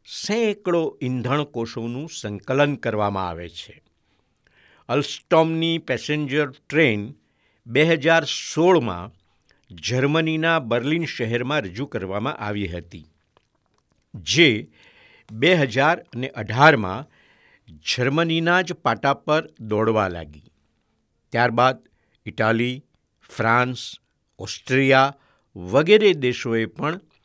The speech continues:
આ ટેકનોલોજીમાં રસ દાખવ્યો. આપણે પણ નવી ટેકનોલોજી અપનાવવામાં પાછળ નથી. જો કે,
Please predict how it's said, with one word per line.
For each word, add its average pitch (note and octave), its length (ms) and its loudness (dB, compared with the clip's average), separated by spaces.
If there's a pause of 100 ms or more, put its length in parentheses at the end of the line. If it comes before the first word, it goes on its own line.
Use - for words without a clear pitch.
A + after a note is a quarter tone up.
(340)
આ A3 120 4
ટેકનોલોજીમાં G#2+ 920 -6
રસ G2+ 260 -10
દાખવ્યો. E2+ 580 -12 (800)
આપણે A2+ 380 -2
પણ D#3 520 0 (480)
નવી G#2 300 -4
ટેકનોલોજી A#2 800 -4
અપનાવવામાં G2+ 800 -4
પાછળ G2 460 -6
નથી. E2 720 -6 (1080)
જો G2+ 220 -8
કે, B2 280 -4